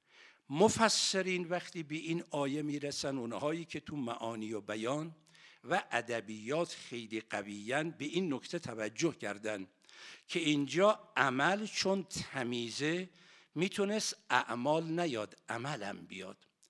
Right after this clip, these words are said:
ولی این که قرآن کریم اعمال فرمود، عمل نفرمود، یعنی می‌خواد بگه تمیز رو فقط عمل نگرفتم، هر عملی، هر چی می‌خواد باشه، هر کاری که شما بخواید در این عالم انجام بدید،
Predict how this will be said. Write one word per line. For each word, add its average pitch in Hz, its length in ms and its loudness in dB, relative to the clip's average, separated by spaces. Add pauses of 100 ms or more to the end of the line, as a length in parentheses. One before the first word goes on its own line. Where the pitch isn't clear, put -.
(360)
ولی 175 320 2
این 262 200 8
که 170 120 0
قرآن 123 500 0
کریم 113 440 -8 (280)
اعمال 127 720 2
فرمود، 117 640 -4 (140)
عمل 113 320 2
نفرمود، 107 800 -4 (360)
یعنی 139 320 2
می‌خواد 170 400 -2
بگه 165 240 -2
تمیز 143 560 -6
رو 190 120 0
فقط 120 500 -6 (100)
عمل 139 460 -2
نگرفتم، 104 720 -4 (220)
هر 208 380 2
عملی، 82 520 -10 (320)
هر 349 200 2 (100)
چی 160 160 -2
می‌خواد 120 340 -6
باشه، 113 280 -18 (640)
هر 196 140 6
کاری 233 500 8
که 151 140 -2
شما 135 260 0
بخواید 123 280 -2
در 123 100 0
این 131 200 -4 (340)
عالم 131 360 6
انجام 123 480 -2
بدید، 151 420 -4